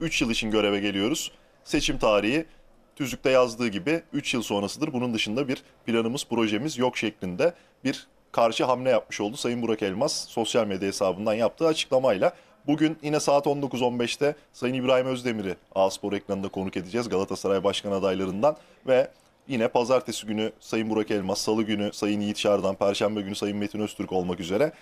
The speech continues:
bütün başkan adayları A Spor ekranında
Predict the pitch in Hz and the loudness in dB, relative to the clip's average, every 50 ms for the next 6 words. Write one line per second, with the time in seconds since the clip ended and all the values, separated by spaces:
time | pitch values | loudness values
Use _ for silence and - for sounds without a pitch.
0 | - - _ _ _ - 135 120 160 139 127 113 104 - - 104 101 95 98 98 | -20 -20 _ _ _ -10 -8 -6 -2 2 2 2 2 0 -2 -2 0 2 2 2
1 | 98 113 143 160 147 131 127 - - 107 113 117 - - 101 98 95 98 101 147 | 2 2 4 4 4 2 2 0 -2 -2 -2 -2 -2 -4 -4 -4 -2 0 2 2
2 | 165 - | 2 0